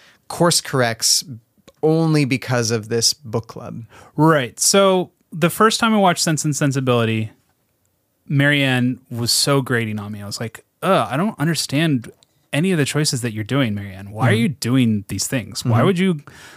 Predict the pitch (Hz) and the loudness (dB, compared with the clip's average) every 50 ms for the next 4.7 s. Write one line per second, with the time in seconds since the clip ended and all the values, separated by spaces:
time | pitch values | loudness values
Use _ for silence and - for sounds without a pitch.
0 | - - 131 131 120 131 135 - 185 180 160 135 127 127 147 165 156 - 151 139 | -8 -4 -2 0 0 0 -2 0 2 2 2 2 2 2 0 0 0 2 2 2
1 | 139 131 123 113 - - - 143 110 101 107 - 117 113 - - 120 120 117 107 | 2 2 0 -2 -2 -2 -2 -2 -2 -4 -6 -8 -10 -10 -8 -8 -6 -6 -6 -6
2 | - _ - - 175 190 123 - - _ - 131 120 - - 139 123 127 170 196 | -8 _ -4 0 0 0 0 -2 -6 _ -8 -8 -8 -8 -6 -8 -4 -2 0 2
3 | 196 170 - - 165 165 170 147 - - - - - 127 139 165 131 107 98 98 | 2 2 2 4 4 4 4 2 0 -2 -10 -8 -4 -2 -2 -2 -2 -4 -6 -4
4 | 107 127 147 131 - 156 147 123 101 - - 143 135 135 | -2 -2 -2 0 0 0 0 0 -2 -4 0 2 2 2